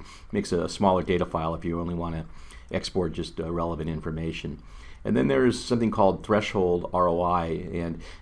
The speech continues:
uh, it's just what it, what it sounds like. You, it basically will just, you set a level in that you only wanna export data that's above that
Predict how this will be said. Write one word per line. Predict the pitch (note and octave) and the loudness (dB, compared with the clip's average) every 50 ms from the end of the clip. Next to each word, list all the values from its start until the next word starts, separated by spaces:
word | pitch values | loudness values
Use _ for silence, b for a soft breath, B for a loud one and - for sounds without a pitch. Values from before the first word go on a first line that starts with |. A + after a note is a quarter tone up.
| B B - | B B -8
uh, | - E2 E2 - | -6 -6 -4 -6
it's | - E2 - | -6 -8 -4
just | - A#2 G#2 - - | -2 0 0 0 2
what | A2 G2 F2+ | 2 4 4
it, | F#2 - - - | 2 0 -2 -4
what | G#2+ F#2+ F#2+ | -2 -2 -2
it | F2+ - | -2 0
sounds | - A2 G2+ G2+ G2 - | 4 6 6 6 6 4
like. | G2 F2+ F#2 F2+ - - F2+ | 2 2 2 0 -2 -4 -6
You, | F2 - - | -6 -6 -4
it | - F#2 - | -6 -2 2
basically | G2 G2 G2+ G2+ - F2 - F#2+ F2+ F2 E2+ | 4 4 4 2 -2 -2 -2 0 0 0 0
will | D#2+ F2 F2 | 0 0 -2
just, | E2 - - F#2 E2+ - - - | -2 -2 -2 -2 -2 -2 -6 -4
you | F#2+ F#2+ | -4 -2
set | F#2 - - - G2+ F#2 F2+ F#2 E2+ D2+ - - | -2 -2 0 2 2 2 2 2 -2 -2 -4 -4
a | - | -4
level | F#2 F2+ F#2 F#2 G2+ G#2 G#2 G2+ F#2+ F#2+ F2+ F2+ F2 F2 B B B B B | -2 0 2 4 4 4 4 4 2 4 2 2 0 -2 B B B B B
in | - F2+ F2 E2 - - - - - | -2 -2 0 -2 -2 -6 -12 -14 -6
that | - - F2 - | -2 -2 -2 0
you | F2+ F#2+ F#2 | 0 2 2
only | F#2+ G#2 G#2+ A2 | 4 4 4 4
wanna | G#2 G2 F#2 F2+ - - | 4 4 2 2 2 0
export | G2+ - - - - F#2+ F#2 F#2 F#2+ G2 - - - - - F2 | -2 -2 0 0 2 4 4 2 0 -2 -8 -14 -16 -14 -8 -4
data | F2 F#2 F2+ F#2 F2+ F2+ F2 E2+ - - | -2 0 0 2 0 0 -2 -2 -4 -4
that's | F2+ F2 E2 - - - - | -6 -6 -6 -6 -10 -10 -4
above | - E2+ D#2+ D#2+ F#2+ F#2+ F2+ D#2+ | -4 -4 4 6 6 6 6 4
that | F2 E2 E2 D#2+ - | -2 -4 -4 -6 -6